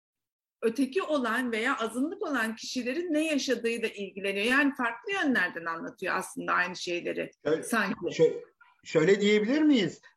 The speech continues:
Speaker 2: Bir tanesi tarih diye demin anlattığım bilgi ekseni, bir de referanslar diye hatırlatma diye anlattığım da duygu ekseni. Yani bir bilgi ekseni var, bir duygu ekseni var ve yönetmen, diyalogçu filan bu, bunları bir şekilde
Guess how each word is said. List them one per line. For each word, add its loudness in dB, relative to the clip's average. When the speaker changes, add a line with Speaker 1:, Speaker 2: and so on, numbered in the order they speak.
Speaker 2:
Bir -4
tanesi 0
tarih 2
diye -2
demin -4
anlattığım -4
bilgi 0
ekseni, 0
bir -8
de 4
referanslar -4
diye 4
hatırlatma -4
diye -2
anlattığım -4
da -2
duygu 4
ekseni. -6
Yani 0
bir -2
bilgi 0
ekseni 2
var, 2
bir -6
duygu 2
ekseni 0
var -2
ve -4
yönetmen, -4
diyalogçu 2
filan -4
bu, 2
bunları -2
bir -12
şekilde -4